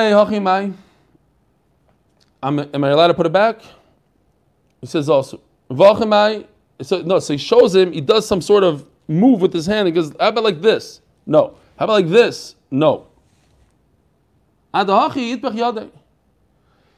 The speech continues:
He was moving his hand around in so many funny ways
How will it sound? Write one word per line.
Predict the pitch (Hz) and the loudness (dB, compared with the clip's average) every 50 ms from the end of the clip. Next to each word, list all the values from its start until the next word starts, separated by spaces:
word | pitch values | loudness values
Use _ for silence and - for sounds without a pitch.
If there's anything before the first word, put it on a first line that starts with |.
| _ _ _ | _ _ _
He | - 190 | -6 -2
was | 196 170 175 | -2 0 0
moving | 202 262 320 339 311 269 | 0 0 0 0 0 0
his | 240 214 175 160 165 | 0 0 0 -2 -6
hand | 170 160 190 240 277 269 233 196 170 | -8 -6 -4 -2 0 0 0 0 0
around | 175 180 208 240 254 233 196 160 | 0 2 2 2 2 2 0 0
in | 156 151 | -2 -2
so | - 214 | -2 -2
many | 208 220 220 214 | -2 -2 -4 -6
funny | - - - 208 214 226 | -8 -8 -8 -6 -6 -4
ways | 220 220 262 269 240 196 196 202 196 190 180 - | 0 2 4 4 4 2 0 -2 -4 -10 -12 -16